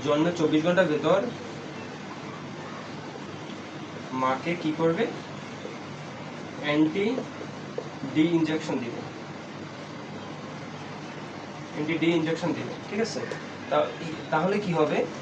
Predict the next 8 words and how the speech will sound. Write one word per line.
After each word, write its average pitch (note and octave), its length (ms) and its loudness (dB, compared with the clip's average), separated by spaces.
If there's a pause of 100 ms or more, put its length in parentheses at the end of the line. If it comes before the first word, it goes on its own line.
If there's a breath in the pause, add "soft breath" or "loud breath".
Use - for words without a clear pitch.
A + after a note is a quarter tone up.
(140)
এই D3+ 80 0
যে D3 200 2
অ্যান্টিবডিটা, E3 760 6 (2250)
অ্যান্টিবডিটা D#3+ 640 4
তো E3 80 4
মা-, C#3+ 160 8
মায়ের D3+ 280 8
বডিতে D#3 300 2